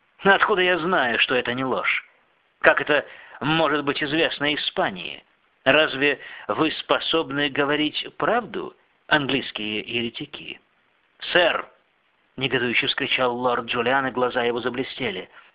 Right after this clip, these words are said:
По привычке он схватился рукой за то место, где обычно висела его шпага, затем пожал плечами и насмешливо улыбнулся. «Конечно», — сказал он спокойно, — «вы можете безнаказанно оскорблять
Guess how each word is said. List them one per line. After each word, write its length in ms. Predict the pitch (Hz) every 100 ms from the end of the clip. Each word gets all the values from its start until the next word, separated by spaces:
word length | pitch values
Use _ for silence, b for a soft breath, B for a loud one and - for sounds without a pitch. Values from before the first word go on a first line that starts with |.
| _ _ -
По 100 | 131
привычке 480 | 139 156 - 147
он 160 | 143 135
схватился 580 | - - 131 143 131 135
рукой 300 | 131 135 131
за 140 | 127
то 240 | 123 139 127
место, 420 | 123 139 - 127
где 160 | 117
обычно 400 | 113 120 - 117 - B B
висела 360 | 107 113 120 120
его 160 | 120
шпага, 480 | - - 160 123 107
затем 340 | 107 - 135 113 B B B _ _
пожал 380 | - 120 127 117
плечами 540 | - 120 - 139 131 110
и 260 | 107 98 -
насмешливо 920 | 113 117 117 - 110 104 - 110 113
улыбнулся. 840 | 98 127 131 151 104 - - 90 - _ _ _ _ _ _ -
«Конечно», — 540 | 165 98 - - - _ _ _ -
сказал 400 | - 107 98 92
он 100 | 98
спокойно, — 600 | - - 95 95 90 87 135
«вы 240 | 165 165 - B B B B _ 120
можете 340 | 135 123 -
безнаказанно 640 | 131 127 127 160 135 98
оскорблять 640 | 92 - 98 92 101 98